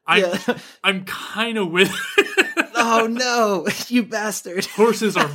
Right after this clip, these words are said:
Speaker 1: monsters. They shouldn't exist. Um,
Speaker 2: But
Speaker 1: it's just
Speaker 2: I think centaurs are the monsters. <laughs>
Speaker 1: I mean, they are. I mean, in the game, you have, like, oxen that pull your carts and stuff, so you still have other, like, labor animals to do
Speaker 2: Yeah.
Speaker 1: that stuff.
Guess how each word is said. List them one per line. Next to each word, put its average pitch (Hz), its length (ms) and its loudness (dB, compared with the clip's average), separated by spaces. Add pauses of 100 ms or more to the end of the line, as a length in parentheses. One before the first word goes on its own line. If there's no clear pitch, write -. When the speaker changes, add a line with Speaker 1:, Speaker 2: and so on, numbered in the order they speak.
(100)
Speaker 1:
monsters. 165 640 0
They 135 100 -14
shouldn't 175 360 0
exist. 143 720 -4 (440)
Um, 156 640 0
Speaker 2:
But 202 260 2 (340)
Speaker 1:
it's 196 180 0
just 240 180 -2
Speaker 2:
I 170 120 -2
think 185 220 -2
centaurs 160 600 0
are 127 60 -2
the 123 80 -4
monsters. 151 580 0 (200)
<laughs> - 160 -8
Speaker 1:
I 175 80 2
mean, 165 200 -2
they 139 100 -4
are. 117 220 -12 (480)
I 196 40 4
mean, 202 180 0
in 208 120 0
the 185 80 0
game, 165 180 4
you 160 80 0
have, 143 80 0
like, 135 200 -4
oxen 139 400 0
that 139 160 -2
pull 156 160 0
your 135 100 0
carts 131 360 -4
and 151 100 -8
stuff, 180 240 -4
so 175 80 0
you 151 80 2
still 160 220 0
have 143 200 2
other, 127 320 0
like, 123 280 -12 (640)
labor 147 360 4
animals 165 420 -2
to 139 100 -6
do 127 360 -6 (100)
Speaker 2:
Yeah. 147 300 4
Speaker 1:
that 143 200 0
stuff. 175 320 -4